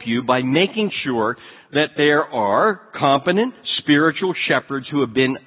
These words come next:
appointed to watch over your souls.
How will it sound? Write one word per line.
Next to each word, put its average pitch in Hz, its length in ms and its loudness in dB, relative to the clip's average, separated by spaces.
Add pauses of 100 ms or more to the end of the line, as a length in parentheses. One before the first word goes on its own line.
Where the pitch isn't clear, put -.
(200)
appointed 175 840 2 (180)
to 160 220 0
watch 175 300 -2 (180)
over 156 400 -4
your 135 340 -8 (140)
souls. 110 300 -8